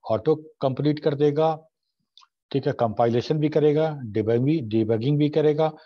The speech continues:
ये सब का sum जो मेरा किसी program को run कराने का need है, सब combined करके, integrate करके एक application बना दिया गया, तो उसको बोलते हैं आईडी। Software application consisting of cohesive unit of tools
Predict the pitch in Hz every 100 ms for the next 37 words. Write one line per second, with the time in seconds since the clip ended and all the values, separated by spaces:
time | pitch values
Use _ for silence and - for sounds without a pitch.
0 | _ _ _ 127 - - 180 175 175 143
1 | - 139 95 101 120 120 123 135 131 117
2 | 143 143 120 127 143 139 139 123 139 127
3 | 127 135 131 107 139 110 92 _ _ _
4 | _ - - - 180 175 175 165 135 120
5 | 131 175 165 143 110 113 127 147 180 160
6 | 127 135 107 110 - - _ _ _ -
7 | 165 175 - 123 123 123 127 131 175 135
8 | 135 131 127 107 113 104 - _ _ _
9 | _ _ _ 104 90 - 98 95 92 85
10 | 82 - _ _ _ _ _ _ _ -
11 | 147 139 175 160 147 143 139 151 143 135
12 | 143 - 151 143 151 - 127 123 - 143
13 | 135 139 143 - _ _ _ - 156 135